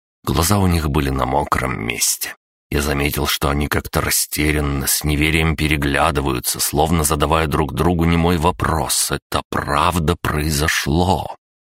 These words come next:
Первой меня заметила Вера. Она подбежала ко мне, взяла за руку и потянула к деревенской площади. "Туда, его прибило к земле,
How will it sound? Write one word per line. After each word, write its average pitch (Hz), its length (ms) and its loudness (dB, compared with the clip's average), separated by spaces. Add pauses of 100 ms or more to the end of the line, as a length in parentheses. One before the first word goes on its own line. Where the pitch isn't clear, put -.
(240)
Первой 82 400 2
меня 78 300 2
заметила 71 480 -2
Вера. 67 480 -4 (240)
Она 71 220 0
подбежала 71 580 0
ко 65 140 -6
мне, 65 240 -6
взяла 78 320 0
за 76 260 2
руку 71 360 -2
и 73 60 0
потянула 80 460 0
к 76 80 -2
деревенской 78 600 0
площади. - 580 -2 (360)
"Туда, 127 460 0
его 143 300 0
прибило 120 460 0
к 123 40 -2
земле, 147 480 0